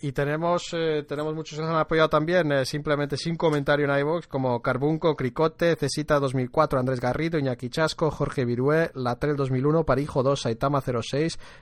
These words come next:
Josef Lucha Gomila, J Muties, Jorge Escudero, Franmo, Baltimore, Montoro, F ochenta, Schizzo, Pablite, Raneros y Pumuki, como siempre también ahí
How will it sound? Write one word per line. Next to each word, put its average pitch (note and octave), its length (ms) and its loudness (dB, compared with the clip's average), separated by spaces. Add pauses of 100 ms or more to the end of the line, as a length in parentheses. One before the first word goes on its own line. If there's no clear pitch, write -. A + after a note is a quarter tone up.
Josef C#3 280 -2
Lucha D#3 180 0
Gomila, C#3 380 4
J D3 260 0
Muties, C3 340 -2
Jorge - 280 -2
Escudero, C3+ 560 -2 (180)
Franmo, C#3+ 400 4
Baltimore, C#3 400 2
Montoro, C3+ 300 2
F C3 120 0
ochenta, C#3+ 360 -2
Schizzo, D3 460 -2
Pablite, C#3 440 0
Raneros C#3 500 2
y D#3 140 2
Pumuki, D3+ 560 2
como C3 180 -4
siempre B2 300 -6
también A#2+ 300 -4
ahí B2 180 -2